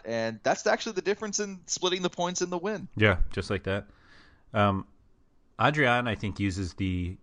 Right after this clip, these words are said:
Speaker 2: uh, shaky bar method of smacking the top bar to, um, make the goal shake a little bit when he, before the, uh, player attempts. So
Speaker 1: That,
Speaker 2: maybe
Speaker 1: that,
Speaker 2: that's the key.
Speaker 1: that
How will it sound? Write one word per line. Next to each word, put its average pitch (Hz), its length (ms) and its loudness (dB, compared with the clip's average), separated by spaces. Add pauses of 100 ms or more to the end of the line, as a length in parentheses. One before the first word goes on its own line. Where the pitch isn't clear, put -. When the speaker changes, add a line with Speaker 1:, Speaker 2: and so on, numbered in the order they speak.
(100)
Speaker 2:
uh, 82 380 -4
shaky - 420 -6
bar 90 240 0
method 101 420 -4
of 82 300 -6
smacking 87 520 -4
the 80 60 -4
top 82 300 0
bar 82 380 -4 (240)
to, 82 340 -4 (920)
um, 80 460 -6 (400)
make 80 140 -4
the 87 80 -4
goal 80 180 -4
shake - 260 -6
a 90 40 -6
little 87 180 -2
bit 85 180 -6
when 87 200 -4
he, 85 300 -4 (440)
before 92 320 0
the, 85 220 -2 (760)
uh, 92 140 2
player 95 320 2
attempts. 98 400 -2
So - 140 2
Speaker 1:
That, 180 120 4
Speaker 2:
maybe 98 180 2
Speaker 1:
that, 170 60 6
Speaker 2:
that's 214 120 4
the - 80 0
key. - 80 0
Speaker 1:
that 185 180 4